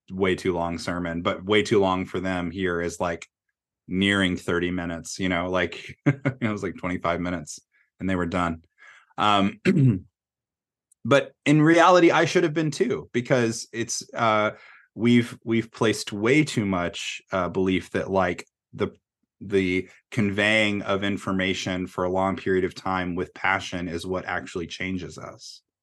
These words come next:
Um, I actually think that Baptists are sacramental about preaching. Uh, they just don't like to say it that way, but that's really what they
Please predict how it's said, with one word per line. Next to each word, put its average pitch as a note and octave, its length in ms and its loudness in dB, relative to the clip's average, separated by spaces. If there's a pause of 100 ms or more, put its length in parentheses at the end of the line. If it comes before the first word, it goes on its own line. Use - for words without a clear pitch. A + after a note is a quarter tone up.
(600)
Um, D#2+ 420 -8 (500)
I B2 120 6
actually C3+ 280 4
think G#2 300 0
that F2 240 -4
Baptists - 800 -4 (400)
are A2 300 8
sacramental F#2+ 880 -2
about E2+ 320 -2
preaching. G#2+ 600 -8 (880)
Uh, F#2+ 180 2
they F#2 140 0
just F#2+ 200 -4
don't F#2 160 -2
like E2+ 200 -4
to E2+ 80 -10
say A2 200 -4
it A2 120 -10
that - 160 -10
way, B1+ 140 -12
but F#2+ 140 -8
that's G2+ 220 0
really A2 180 4
what E2+ 200 -2
they E2+ 180 -8